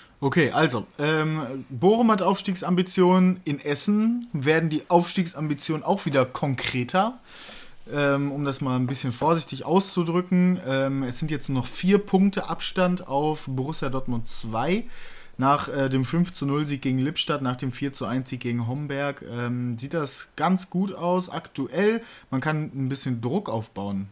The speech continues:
glaube ich, ist das Beste, wie man's beschreiben kann. Natürlich hat man jetzt gleich viele Spiele wie der B V B.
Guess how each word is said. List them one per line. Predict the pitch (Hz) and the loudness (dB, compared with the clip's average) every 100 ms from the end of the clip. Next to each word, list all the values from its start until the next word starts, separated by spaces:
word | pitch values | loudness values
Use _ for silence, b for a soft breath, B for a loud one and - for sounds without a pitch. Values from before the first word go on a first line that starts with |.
| - | -10
glaube | 110 101 95 | -6 -4 -4
ich, | 98 - - | -8 -12 -14
ist | 110 - | -12 -10
das | 101 - - - | -10 -10 -14 -8
Beste, | 117 135 - 123 | -4 -4 -6 -6
wie | 120 | -2
man's | 120 113 | -2 -4
beschreiben | 113 120 131 | -8 -6 -6
kann. | 135 147 139 | -6 -6 -4
Natürlich | 117 - 120 | -6 -6 -8
hat | 120 | -6
man | 120 113 | -4 -2
jetzt | 113 110 | -4 -6
gleich | - 110 127 | -8 -8 -8
viele | 156 | -10
Spiele | 143 - 156 | -10 -8 -8
wie | 151 | -6
der | 151 | -6
B | 147 151 | -6 -6
V | 156 | -6
B. | 151 165 | -2 -4